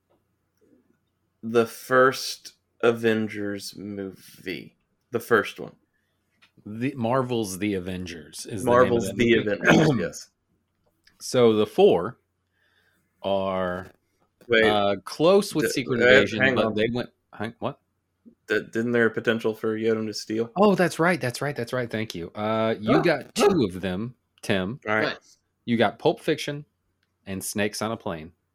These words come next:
Speaker 1: Okay.
Speaker 3: Snakes on a Plane made it. All right.
Speaker 2: Yep. So you are two and a half. Uh,
Speaker 1: So you know that it's not Secret Invasion and it's not Marvel's The Avengers.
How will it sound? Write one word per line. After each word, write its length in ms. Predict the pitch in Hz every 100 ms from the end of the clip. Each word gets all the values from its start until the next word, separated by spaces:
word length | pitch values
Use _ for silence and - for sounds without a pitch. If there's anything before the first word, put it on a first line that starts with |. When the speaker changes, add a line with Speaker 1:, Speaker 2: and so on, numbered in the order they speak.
| _ _ _ _ _ 247
Speaker 1:
Okay. 80 |
Speaker 3:
Snakes 420 | 247 330 269 262 262
on 140 | 233
a 80 | 226
Plane 360 | 269 226 214 214
made 260 | 214 190
it. 220 | 113 - -
All 60 | 147
right. 440 | 139 127 98 - -
Speaker 2:
Yep. 220 | 135 127 -
So 120 | 139
you 180 | 139 139
are 100 | 117
two 300 | - 160 165
and 80 | 151
a 60 |
half. 500 | 123 95 78 - - _
Uh, 600 | 113 113 113 113 113 110 107 - _ _ _ _ _ _
Speaker 1:
So 180 | 104
you 160 | 104 104
know 260 | 110 123 131
that 120 | 131
it's 140 | 113
not 260 | 123 120 -
Secret 300 | - 120 123
Invasion 680 | 110 110 110 110 110 110 107
and 220 | - 104
it's 180 | 101 -
not 580 | 107 104 104 101 - -
Marvel's 600 | 107 107 107 104 104 -
The 160 | 104 95
Avengers. 680 | 92 92 85 80 71 -